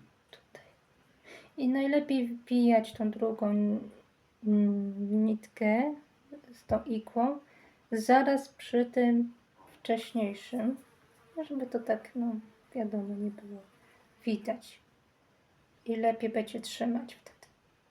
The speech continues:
O. I już mam. I tak robię kółko. Przekładamy z jednego, z, y, z le-, o, nie chwyciło mi jedno, no właśnie. Trzeba czasem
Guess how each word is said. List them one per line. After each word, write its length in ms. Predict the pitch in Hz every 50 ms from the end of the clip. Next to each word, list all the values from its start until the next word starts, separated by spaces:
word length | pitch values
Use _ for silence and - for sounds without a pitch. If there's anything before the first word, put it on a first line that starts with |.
| _ _ -
O. 180 | 214 214 214 214 214 - _ _ _ _ _ - - _ - - - - _ _ _ _ _ _ _ _ _ _ _ _ _ _ _ _ _ _ _ _ _ _ _ _ _ _ _ _ _ _ -
I 120 | 247 240
już 340 | 233 220 214 208 208 208 214
mam. 320 | 220 220 220 226 233 233 226 - _ _ _ _ _ _ _ -
I 160 | 381 294 285
tak 280 | - 262 247 247 - - - -
robię 400 | - 220 214 - 233 226 226 226 - _ _ _ _ _ _ _ - -
kółko. 240 | 254 233 - - 247 - - _ _ _ _ _
Przekładamy 640 | - - 302 294 294 294 262 247 240 233 220 220
z 140 | 220 - -
jednego, 380 | 247 233 220 220 214 214 - - _ _ _ _ _ - - - - _ _
z, 120 | - - - - _ _ - - - 220
y, 400 | 214 208 208 208 208 208 208 208
z 160 | 208 208 240
le-, 280 | 247 247 247 240 233 - - _ _ _ _ _ _ _ _ _ _ -
o, 300 | 240 240 233 214 190 196 208
nie 140 | 214 220
chwyciło 480 | 220 - 233 220 220 - - 240 233 226
mi 160 | 220 214 214
jedno, 240 | 214 214 208 202 208
no 140 | 214 233 226
właśnie. 320 | 214 202 202 - - - _ _ - - - _ _ _ -
Trzeba 280 | - 226 220 226 220
czasem 360 | 220 - 233 233 233 - 226